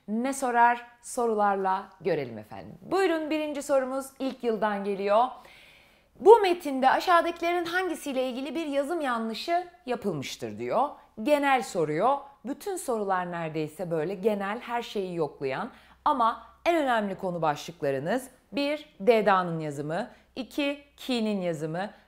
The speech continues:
üç, büyük harfler ve dört, ım, yani bence birleşik kelimeler ama Milli Eğitim onu pek sevmiyor.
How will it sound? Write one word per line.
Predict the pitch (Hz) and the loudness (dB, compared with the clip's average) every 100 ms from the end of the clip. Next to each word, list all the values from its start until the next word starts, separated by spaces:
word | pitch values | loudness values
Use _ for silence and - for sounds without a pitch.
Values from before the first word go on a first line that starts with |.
| - | -6
üç, | 302 311 311 - _ - | -2 -2 -6 -18 _ -12
büyük | 202 302 311 330 320 | 0 2 4 4 2
harfler | 214 190 151 - - 285 208 208 - _ _ - | 0 0 0 -4 2 4 4 0 -18 _ _ -4
ve | 208 175 185 | -2 2 6
dört, | 262 269 269 - _ _ _ - | 6 6 0 -16 _ _ _ -8
ım, | 214 226 220 220 - _ 208 | -6 -4 -6 -8 -14 _ -10
yani | 254 247 160 180 214 | -2 0 0 -2 2
bence | 302 427 427 294 320 | 2 2 0 0 0
birleşik | 247 262 254 - 330 - | 0 0 -2 -4 -8 -4
kelimeler | 202 180 160 175 254 302 - | -4 -2 -4 -2 -2 -4 -4
ama | 247 233 247 - | -4 -2 -4 -4
Milli | 262 208 | -6 -4
Eğitim | 185 190 240 | -4 -6 -10
onu | 185 | -10
pek | 185 175 | -8 -12
sevmiyor. | - 196 143 113 107 | -10 -8 -8 -8 -12